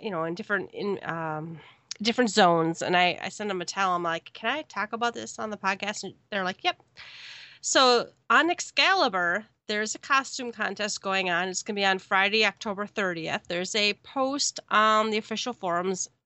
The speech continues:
under general discussion. It's called Costume Contest and Party, Excalibur World. It looks like pretty much, uh, you can, I think everybody who wants to participate has to send, what, fifty K?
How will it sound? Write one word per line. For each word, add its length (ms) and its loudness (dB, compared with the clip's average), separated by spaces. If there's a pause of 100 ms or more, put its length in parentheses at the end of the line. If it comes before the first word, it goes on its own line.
(180)
under 240 -4
general 400 2
discussion. 640 -2
It's 160 -10
called 260 -2
Costume 480 -2
Contest 580 -4
and 200 -6
Party, 400 0 (480)
Excalibur 640 0
World. 300 -4
It 120 -4
looks 300 -4
like 440 2
pretty 220 -2
much, 440 2 (840)
uh, 360 0
you 280 0
can, 460 0 (420)
I 80 -2
think 380 -6 (260)
everybody 460 2
who 180 0
wants 300 4
to 40 -4 (160)
participate 920 0
has 260 -2
to 80 -12
send, 300 -2
what, 200 -4
fifty 400 -10
K? 380 -8